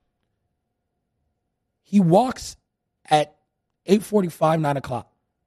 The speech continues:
for his fight. I think it was eight fifty-five to be exact.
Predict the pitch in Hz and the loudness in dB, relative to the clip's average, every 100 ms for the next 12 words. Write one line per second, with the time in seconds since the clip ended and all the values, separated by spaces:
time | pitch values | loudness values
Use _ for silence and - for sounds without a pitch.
0 | _ _ _ _ 120 131 123 - 82 _ | _ _ _ _ -2 0 0 -6 -18 _
1 | _ _ _ - 143 135 - 180 175 165 | _ _ _ -8 -2 -2 2 0 0 -10
2 | 135 131 131 120 110 110 107 98 98 | -10 -8 -4 -4 -4 -10 -14 -14 -20